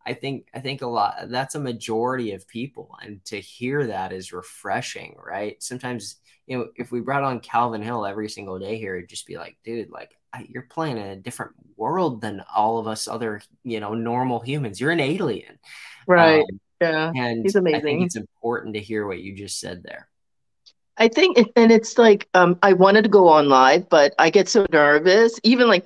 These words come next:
Speaker 2: doing this thing is a little unnerving, but, um,
Speaker 1: Sure.
Speaker 2: yeah, because you're putting yourself out there and then you have to answer questions. I was so nervous. I just, I was like, "Okay, I gotta go. Bye." <laughs>
Speaker 1: <laughs>
Speaker 2: One time,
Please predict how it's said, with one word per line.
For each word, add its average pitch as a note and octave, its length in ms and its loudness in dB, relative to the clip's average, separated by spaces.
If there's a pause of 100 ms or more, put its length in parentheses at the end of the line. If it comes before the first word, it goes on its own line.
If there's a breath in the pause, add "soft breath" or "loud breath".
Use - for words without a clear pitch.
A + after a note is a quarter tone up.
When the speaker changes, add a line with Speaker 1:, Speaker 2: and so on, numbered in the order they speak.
(120)
Speaker 2:
doing F#3+ 240 4
this F3 200 4
thing D3 220 2
is C3+ 160 0
a - 20 -20 (360)
little C#3 220 2
unnerving, C3+ 460 -2
but, D3+ 260 4 (400 loud breath)
um, D3 280 4
Speaker 1:
Sure. C#3+ 140 -6 (160)
Speaker 2:
yeah, A#3 220 8
because G3 240 2
you're A3+ 80 6
putting B3+ 220 4
yourself A3 380 4
out A3 240 4
there F3 320 6
and D#3+ 180 2
then E3 140 4
you F3+ 60 4
have F3 100 4
to - 160 0
answer D#3+ 220 0
questions. G3 640 2 (420 loud breath)
I F#3 140 4
was F#3+ 300 4 (120)
so A#3+ 300 4
nervous. F#3 280 4
I D#3+ 120 4
just, E3 180 0 (140)
I F3 100 6
was F3 120 2
like, C#3+ 240 4
"Okay, A3 200 4
I G#3+ 40 4
gotta A#3 180 4
go. F#3+ 220 4
Bye." - 300 2 (400)
<laughs> - 0 -
Speaker 1:
<laughs> A4 680 2
Speaker 2:
One D#4+ 300 2
time, G4+ 220 2